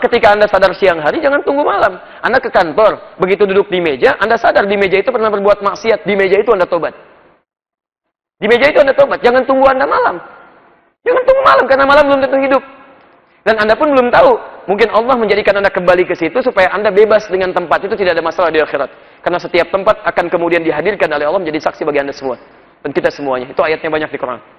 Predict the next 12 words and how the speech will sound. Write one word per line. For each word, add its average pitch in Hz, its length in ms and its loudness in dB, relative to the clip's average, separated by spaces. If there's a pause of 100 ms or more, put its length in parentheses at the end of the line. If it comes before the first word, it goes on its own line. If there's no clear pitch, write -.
(560)
Ini 196 80 -2
poinnya. 160 320 -2 (880)
Ini 165 80 -6
cara 160 240 -2
tobatnya. 170 560 -6 (960)
Kemudian 180 320 0
ini 202 160 -2
ada 190 240 0
orang 196 240 2
pernah 185 200 -4
memanfaatkan 175 600 -2
ini. 165 280 -4